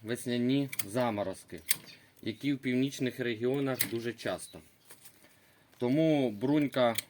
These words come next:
весною може прокинутися і за-, перша загинути. А якщо ви залишите декілька плодових лоз, е, у вас буде вибір,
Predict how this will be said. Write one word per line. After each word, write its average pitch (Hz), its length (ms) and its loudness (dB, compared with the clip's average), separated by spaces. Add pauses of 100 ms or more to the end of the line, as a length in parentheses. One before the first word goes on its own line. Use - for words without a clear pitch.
(960)
весною 127 420 2
може 123 260 2
прокинутися 170 1000 0 (1160)
і 127 120 2
за-, 123 140 -2
перша 139 400 4
загинути. 107 680 -2 (560)
А 110 80 -4
якщо 127 300 0
ви 143 100 2
залишите 139 540 -2
декілька 127 540 -6
плодових 170 500 -2 (560)
лоз, 180 320 4 (1500)
е, 98 440 4
у 110 80 2
вас 165 240 2
буде 139 300 4
вибір, 98 460 2